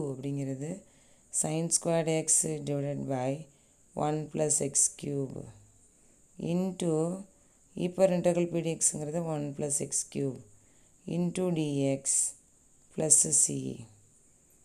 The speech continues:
So, one plus x cube, one plus x cube கேன்சல் ஆகிடும். So, y into one plus x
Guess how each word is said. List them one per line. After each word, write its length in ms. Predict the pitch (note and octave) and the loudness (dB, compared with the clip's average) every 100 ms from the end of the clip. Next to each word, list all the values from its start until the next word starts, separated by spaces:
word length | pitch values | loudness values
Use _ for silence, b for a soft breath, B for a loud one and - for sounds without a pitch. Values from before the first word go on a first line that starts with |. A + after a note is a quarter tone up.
| - | -12
So, 100 | - D3 | -6 -4
one 200 | D3+ D#3 | -4 -2
plus 240 | E3+ E3+ | 0 0
x 220 | D#3+ - - | 0 0 -2
cube, 300 | - E3 D#3 | 0 -4 -2
one 180 | D3+ D3+ | -4 -6
plus 200 | C#3+ D#3 C#3+ | -6 -4 -4
x 220 | C#3 - | -4 -4
cube 180 | - C#3+ C#3+ | -4 -8 -6
கேன்சல் 440 | C#3 C3+ - C#3+ | -4 -2 -2 -4
ஆகிடும். 340 | C3 B2 C#3 F3 - b b b b b | -6 -6 -10 -12 -20 b b b b b
So, 140 | - D#3+ D3 | -8 -4 0
y 140 | D3+ D#3 E3 | 4 4 4
into 280 | F3 E3+ F3 | 2 2 0
one 200 | D#3+ D3+ D3 | -2 -2 -4
plus 240 | D#3+ D#3 | -2 -2
x 220 | D3 C#3+ | -2 0